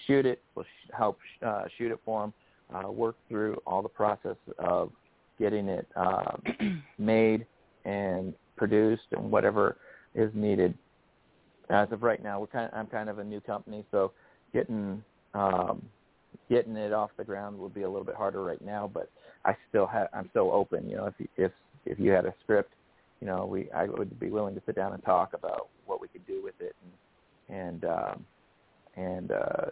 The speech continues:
see if we can get it into film festivals or whatever to get, uh, the funding so we can, uh,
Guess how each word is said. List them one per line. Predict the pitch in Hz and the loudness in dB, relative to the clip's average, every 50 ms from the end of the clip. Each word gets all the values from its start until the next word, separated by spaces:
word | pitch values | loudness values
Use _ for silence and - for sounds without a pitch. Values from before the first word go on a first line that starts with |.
| - - - _ _ _ _ _ _ _ _ _ _ - | -8 -14 -20 _ _ _ _ _ _ _ _ _ _ 0
see | - 113 | 2 2
if | 110 - - | 2 2 2
we | 107 101 | 0 0
can | - 104 98 95 95 101 - - | 0 0 0 -2 -4 -2 0 2
get | 104 98 | 2 4
it | 98 95 | 4 2
into | 92 90 90 | 0 -2 -4
film | - - 95 95 92 - | -2 0 0 0 0 0
festivals | - 92 95 - - - - 76 - | 0 0 0 -2 -4 -4 -4 -2 -2
or | - - | -2 -2
whatever | - 101 104 92 - 87 87 90 - - | 0 0 0 0 0 0 -2 -2 -4 -4
to | - - - 101 - - - - - - _ _ _ - | -2 -2 0 -2 -4 -8 -14 -20 -20 -20 _ _ _ 2
get, | 110 101 95 - - 92 | 4 4 2 2 0 0
uh, | - - 82 - - - - - - _ _ | 2 2 2 2 0 -2 -4 -6 -12 _ _
the | - - - | -12 -6 0
funding | - 98 98 95 95 98 98 90 | 2 2 2 2 0 -2 -4 -4
so | - 95 | -4 -4
we | 92 104 104 | -4 -4 -6
can, | - - - - - | -6 -8 -8 -8 -8
uh, | - - - - | -10 -10 -10 -12